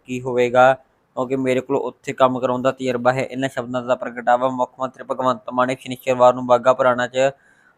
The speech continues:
ਲੋਕ ਸਭਾ ਹਲਕਾ ਫਰੀਦਕੋਟ ਤੋਂ ਉਮੀਦਵਾਰ ਕਰਮਜੀਤ ਅਨਮੋਲ ਦੇ ਹੱਕ 'ਚ ਰੱਖੀ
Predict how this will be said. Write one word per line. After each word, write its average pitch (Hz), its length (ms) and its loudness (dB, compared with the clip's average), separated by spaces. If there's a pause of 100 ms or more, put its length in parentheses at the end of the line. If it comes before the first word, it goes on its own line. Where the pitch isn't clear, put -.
(120)
ਲੋਕ 131 340 2
ਸਭਾ 143 540 4 (580)
ਹਲਕਾ 131 320 4
ਫਰੀਦਕੋਟ 127 440 -2
ਤੋਂ - 140 -4
ਉਮੀਦਵਾਰ 123 540 4
ਕਰਮਜੀਤ 123 500 -2
ਅਨਮੋਲ 127 400 -2
ਦੇ 135 80 -2
ਹੱਕ 131 220 -2
'ਚ - 120 -12
ਰੱਖੀ 135 460 -4